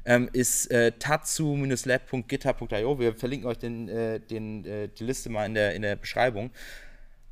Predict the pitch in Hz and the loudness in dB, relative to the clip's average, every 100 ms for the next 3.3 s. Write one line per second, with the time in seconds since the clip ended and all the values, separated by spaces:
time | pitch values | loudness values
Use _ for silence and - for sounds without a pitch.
0 | - 117 135 135 127 135 127 - - 123 | -4 8 10 10 8 8 6 6 4 4
1 | - 123 127 131 123 113 117 117 113 110 | 6 4 6 4 4 2 2 2 4 2
2 | 101 - - - - - - - 123 127 | 0 -6 -8 -10 -14 -12 -12 -2 6 8
3 | 123 123 123 | 8 8 6